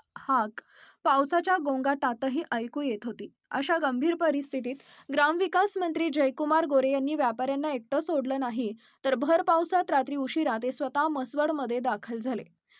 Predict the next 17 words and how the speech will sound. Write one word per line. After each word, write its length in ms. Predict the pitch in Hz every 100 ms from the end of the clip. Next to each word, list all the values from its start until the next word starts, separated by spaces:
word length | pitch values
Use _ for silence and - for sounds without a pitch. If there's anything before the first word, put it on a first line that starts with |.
| _
शहरातील 480 | - 392 392 349 370 359
पूरग्रस्त 540 | 320 311 320 320 320
रस्त्यावरून 640 | 330 302 262 285 277 285 294
चालत 280 | 302 240 254
त्यांनी 240 | 294 294 302
व्यापाऱ्यांच्या 580 | 254 226 254 262 311
वेदना 360 | 294 226 214 254
ऐकल्या. 380 | 233 - 226 - - _ _ _ _ _ _ _ _ 247
यावेळी 280 | 226 220 254
प्रांताधिकारी, 720 | 269 240 285 277 285 277 302
तहसीलदार, 560 | 294 240 269 269 262 277
नायब 300 | 262 226 269 294
तहसीलदार 480 | 294 285 269 269 277
यांच्यासह 500 | 240 226 254 277 330
अधिकारी 540 | 269 214 247 247 269
उपस्थित 520 | 262 226 254 - 262 233
होते. 240 | 175 _